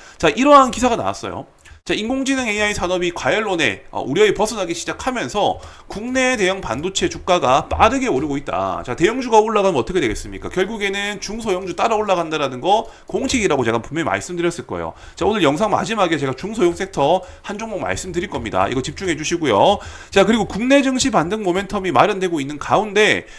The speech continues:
자, 결국에는 이제 증권가의 전문가들도 당분간 코스피 상승을 이끌 것이라는 전망이 나온다라고 하고 있다는 거예요. 에스케이 하이닉스 칠 프로 상승했고요. 두 반도체 대형주가 동시에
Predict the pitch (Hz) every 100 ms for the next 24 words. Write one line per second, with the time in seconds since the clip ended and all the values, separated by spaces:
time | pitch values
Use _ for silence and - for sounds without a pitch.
0 | - - 196 196 233 269 269 254 233 233
1 | 240 170 175 143 110 214 233 277 277 240
2 | 220 214 139 202 262 277 226 160 214 113
3 | - 156 214 269 240 226 - 226 - -
4 | 233 233 262 175 143 220 233 202 170 127
5 | 131 180 123 95 180 240 226 139 139 101
6 | 123 110 82 80 - - - - - -
7 | - 190 - 269 226 196 190 - 233 233
8 | 233 - 262 247 208 147 139 131 - 107
9 | 131 180 190 190 160 202 202 190 139 165
10 | 151 147 147 135 185 269 233 208 101